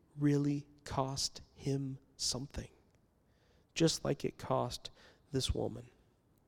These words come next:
I'm sure this woman felt this kind of torn feelings. She,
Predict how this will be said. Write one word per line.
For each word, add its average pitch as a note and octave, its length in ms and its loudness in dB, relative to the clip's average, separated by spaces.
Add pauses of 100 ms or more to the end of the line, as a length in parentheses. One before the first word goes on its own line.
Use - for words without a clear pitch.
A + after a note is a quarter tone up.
(2250)
I'm C#3 60 -4
sure C#3 180 8
this B2+ 140 6
woman A#2 260 6
felt A2+ 280 0
this - 320 0
kind A2+ 180 0
of G#2+ 120 -6
torn A2 360 0
feelings. A2 720 0 (280)
She, - 260 0